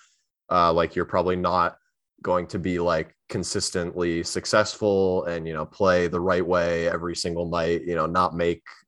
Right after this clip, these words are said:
you know, not lose games that you shouldn't lose or, you know, pl-, have bad stretches through, like, a couple weeks or anything like that. But I t-, it's kind of just, like, a, I feel like it's, like, a player's perspective on that because,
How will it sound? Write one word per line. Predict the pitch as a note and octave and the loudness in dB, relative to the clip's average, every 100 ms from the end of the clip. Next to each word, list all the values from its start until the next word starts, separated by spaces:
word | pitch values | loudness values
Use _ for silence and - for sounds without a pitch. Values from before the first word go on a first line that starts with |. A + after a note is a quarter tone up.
| - | -2
you | F#2+ | 0
know, | F2+ | 2
not | F#2+ F#2 | 2 2
lose | F#2 F#2 - | 0 -2 -2
games | F#2 F2 | -2 -2
that | F2+ | -6
you | E2 | -6
shouldn't | - F2 E2 | -4 -4 -2
lose | F2 E2 E2+ E2+ | -2 -2 -4 -2
or, | E2+ E2+ - _ _ _ _ _ _ | -4 -4 -8 _ _ _ _ _ _
you | G#2 | -2
know, | F2 E2+ | 0 0
pl-, | - | 0
have | G#2 G#2 F2+ - | 2 2 0 0
bad | F2+ F2+ | 0 0
stretches | - - F2+ - F2 - | -2 0 0 0 -6 -4
through, | F2+ E2+ E2 - | -4 -2 -2 -2
like, | F2 | -2
a | - | -2
couple | F#2 F2+ F2 | -6 -2 -2
weeks | E2 - | -2 -2
or | E2+ | -2
anything | E2 E2 E2 | -2 -6 -8
like | E2 E2 | -6 -4
that. | F2 E2+ | -2 0
But | F#2+ | 0
I | G#2 | 0
t-, | - B2+ | 2 2
it's | B2+ | 2
kind | - F3+ G3 | 2 2 4
of | |
just, | D#3+ C3+ | 2 2
like, | A2+ | 2
a, | F2+ | 2
I | F#2+ | -2
feel | A2+ | 2
like | C3 A2+ | 2 2
it's, | F#2+ | -4
like, | G2+ | -6
a | F#2+ | -4
player's | - F#2+ E2+ - | 0 2 0 -6
perspective | E2+ - E2 - D#2+ | -8 -4 -4 -2 -4
on | D#2 | -4
that | D#2+ E2 | -4 -4
because, | F2+ E2 F2+ E2+ | -4 -2 0 0